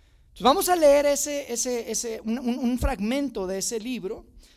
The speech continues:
de esa carta, pero lo interesante es que nadie tenía idea cuando se escribió este libro, nadie tenía idea hace dos mil años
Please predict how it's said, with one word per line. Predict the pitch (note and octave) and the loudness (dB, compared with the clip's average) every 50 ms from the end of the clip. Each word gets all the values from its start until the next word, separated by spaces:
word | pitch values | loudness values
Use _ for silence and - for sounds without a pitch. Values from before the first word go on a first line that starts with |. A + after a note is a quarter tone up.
| _ _ | _ _
de | - E3+ | -6 -4
esa | F#3 F#3 - A#3+ A#3+ | -4 -2 -4 -4 -6
carta, | - A3+ G#3+ G3 G3 - - A#3+ B3+ - - - - - - | -4 -4 -4 -4 -4 -8 -12 -14 -14 -16 -18 -20 -20 -6 2
pero | - C4 D4+ D#4 | 4 4 4 4
lo | C#4+ D4 | 2 0
interesante | D4 D4 E4 D#4 D4+ C4 - - E4 F4+ G4 G4+ G4+ - | -2 -2 -2 -2 0 0 0 2 2 0 0 -2 0 0
es | G#4 F#4+ - | 0 0 0
que | - - G#4+ G#4+ F4+ | -2 -2 0 0 0
nadie | E4 D#4+ E4 F4+ F#4 G4 G#4 A4 B4 A#4 G#4+ - | 0 -2 0 0 0 0 0 0 0 0 0 0
tenía | - D#4+ D#4+ D#4+ E4 E4 | -2 -4 -2 -2 -2 0
idea | E4 E4 D#4 D#4 D#4+ D#4+ E4 D#4+ | -2 -2 0 2 4 4 4 2
cuando | E4 E4 D4+ C#4 G#3 | 0 -2 -2 -2 -2
se | - - B3 | -2 -4 -4
escribió | G#3+ - C4 B3 A3 A#3 B3+ | -6 -6 -8 -6 -4 -2 -2
este | C4 - - D#4+ | -2 -2 -6 -8
libro, | D4+ C4 B3+ A#3 A#3 A#3+ | -8 -6 -4 -4 -4 -2
nadie | A#3+ D4 F#4 G#4 G4 | -2 0 0 -2 0
tenía | - F#4+ D#4+ D#4 D#4+ D#4+ | 0 -2 -2 -2 -2 -4
idea | D4+ D4+ D4 D4 D4 C#4+ D4 D4 - - _ _ _ _ _ _ _ _ _ _ _ _ _ _ _ _ _ _ _ _ _ _ _ _ _ _ _ _ | -2 0 0 2 2 0 -2 -4 -10 -16 _ _ _ _ _ _ _ _ _ _ _ _ _ _ _ _ _ _ _ _ _ _ _ _ _ _ _ _
hace | - A#3+ C4+ - | -4 -2 -2 0
dos | E4+ E4 D#4+ E4 | 0 -2 -2 -2
mil | E4 E4 D#4+ D4+ | -2 0 0 0
años | C4 A#3 G#3+ G#3 G#3+ A3 G#3+ G#3+ - - | 0 0 -2 -4 -6 -10 -12 -14 -16 -20